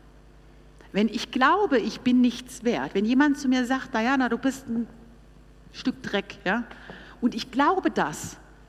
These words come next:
Ey, das ist doch total, das, was Gott über mich sagt, ist, ich bin sein geliebtes Kind, wertvoll. Und alles, was dagegen spricht,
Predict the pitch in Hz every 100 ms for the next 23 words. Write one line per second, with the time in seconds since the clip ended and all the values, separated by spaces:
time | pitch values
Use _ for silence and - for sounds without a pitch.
0 | - - 208 196 175 220 - 208 - -
1 | - - - - 226 - - 247 277 311
2 | 330 349 - - - - - - - -
3 | - 277 277 240 226 320 381 320 285 262
4 | 240 - 208 170 - 214 - - - -
5 | - - - - - - - - - -
6 | - - - - 262 269 277 - - 220
7 | 202 214 220 226 - 196 196 - - 196
8 | - - 202 190 185 - 147 175 165 -
9 | - 165 170 - 285 302 - 262 240 -
10 | 202 214 214 151 - - - 185 - -